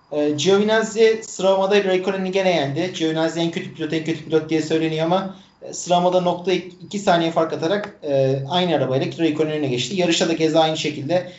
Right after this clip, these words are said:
Giovinazzi on dördüncü bitirebilirken Raikkonen ön kanının etkisiyle tabii ama ön kanı kopmasa bile Giovinazzi'nin arkasındaydı.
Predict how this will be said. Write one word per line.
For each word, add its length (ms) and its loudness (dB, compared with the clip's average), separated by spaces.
Giovinazzi 420 2
on 140 0
dördüncü 320 2
bitirebilirken 720 -2
Raikkonen 420 0
ön 160 -4
kanının 340 2
etkisiyle 400 -2
tabii 320 -2
ama 120 -2
ön 100 -2
kanı 200 0
kopmasa 380 -4
bile 100 2
Giovinazzi'nin 380 2
arkasındaydı. 720 -2